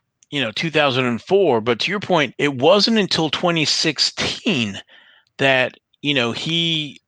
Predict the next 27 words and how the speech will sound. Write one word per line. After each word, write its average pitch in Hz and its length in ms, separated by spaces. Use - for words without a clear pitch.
only 147 220
had 131 240
one, 139 640
two, 135 600
three 151 320
wins 147 800
up 135 140
until 131 380
twenty 139 260
fifteen. 160 560
But 117 220
then 147 180
all 135 180
of 160 60
a 151 60
sudden 185 240
in 139 80
twenty 147 280
sixteen, 151 600
four 147 380
wins, 107 520
eight 139 240
wins, 107 320
four 143 340
wins, 101 340
seven 135 420
wins, 98 380